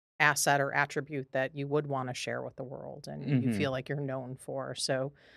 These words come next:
Speaker 1: um, you know, we tend to gravitate more towards the negative. That's just kinda how our minds work. So
Speaker 2: Mm-hmm.
Speaker 1: it takes a bit more effort to focus on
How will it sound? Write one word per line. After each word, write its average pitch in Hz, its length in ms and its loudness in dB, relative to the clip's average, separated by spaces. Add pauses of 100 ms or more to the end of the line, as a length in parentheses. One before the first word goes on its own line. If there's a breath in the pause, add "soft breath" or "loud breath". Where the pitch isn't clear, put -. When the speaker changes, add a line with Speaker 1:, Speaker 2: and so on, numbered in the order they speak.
(260 soft breath)
Speaker 1:
um, 139 440 -2
you 151 120 0
know, 139 80 0
we 147 100 0
tend 147 200 4
to 151 40 2
gravitate 139 480 4
more 143 160 -2
towards 143 300 -2
the 139 100 -4
negative. 131 480 -2
That's 131 240 -2
just - 220 -4
kinda 135 160 -4
how 131 180 -4
our 131 180 -2
minds 127 400 -6
work. 139 380 0
So 127 160 6
Speaker 2:
Mm-hmm. 101 280 0
Speaker 1:
it 143 80 -10
takes 147 220 -4
a 139 60 -4
bit 131 160 0
more 131 220 -4
effort 131 320 -4
to 131 100 -14
focus 123 420 -4
on 123 360 -6